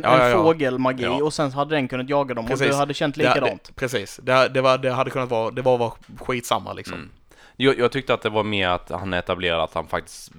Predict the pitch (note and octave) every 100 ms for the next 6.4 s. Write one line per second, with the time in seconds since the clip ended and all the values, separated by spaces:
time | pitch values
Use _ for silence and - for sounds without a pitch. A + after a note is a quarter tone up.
0 | E2 F2 E2+ E2 D#2+ D#2 G2 D#2+ E2 -
1 | - A#2 A#2 A2+ G#2+ - A#2 - - E2+
2 | G2 G2+ G#2+ - A#2 C3+ C3 - - C3
3 | G#2+ A#2 - G2+ G#2+ A2 A2 A2 - G#2
4 | F#2+ - - - _ D#2 C#2 - - E3
5 | F#3 G3 F#3+ G3+ F#3+ C3+ E3+ G3 E3+ B2+
6 | B2+ D3 C3